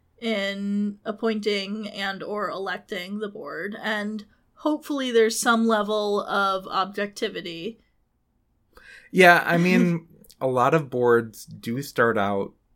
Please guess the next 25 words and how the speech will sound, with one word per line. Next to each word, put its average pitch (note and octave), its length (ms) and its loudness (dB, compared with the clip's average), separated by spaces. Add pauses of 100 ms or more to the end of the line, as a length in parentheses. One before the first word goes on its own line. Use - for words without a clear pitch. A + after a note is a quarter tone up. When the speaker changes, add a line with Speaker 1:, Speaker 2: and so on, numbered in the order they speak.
(540)
Speaker 2:
as G#2 420 -4
a G#2+ 120 -6
specific B2+ 480 -6
group G2+ 160 -6
of G2 80 -10
people G2+ 300 -6
that F#2+ 160 -4
are F#2+ 120 -4
related G2+ 340 -2
to - 100 -18
the A2 120 -6
organization F#2+ 800 -6 (100)
and F2+ 440 -10
sometimes G#2 420 -6
are G2+ 180 -4
continue G#2+ 400 -8
to G2+ 80 -6
be G2 100 -8
self-appointed. F#2+ 640 -8 (460)
There C3 200 0
are E3 180 2
really, A#2+ 1000 -4 (580)
really B2+ 920 -4 (680)
tricky - 560 -4
trade-offs G2+ 840 -6